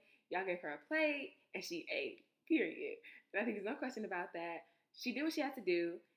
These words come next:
She's just so wholesome and so easy to love and so easy to like. She just has a good spirit, and I think a lot of people have attached on to that. I still remember, like, my favorite song from Glorilla is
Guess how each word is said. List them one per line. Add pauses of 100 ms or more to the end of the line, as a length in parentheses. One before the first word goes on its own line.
She's
just
so
wholesome (240)
and
so
easy
to
love
and
so
easy
to
like.
She
just
has
a
good
spirit,
and
I
think
a
lot
of
people
have
attached
on
to
that. (400)
I
still
remember,
like,
my
favorite
song
from
Glorilla
is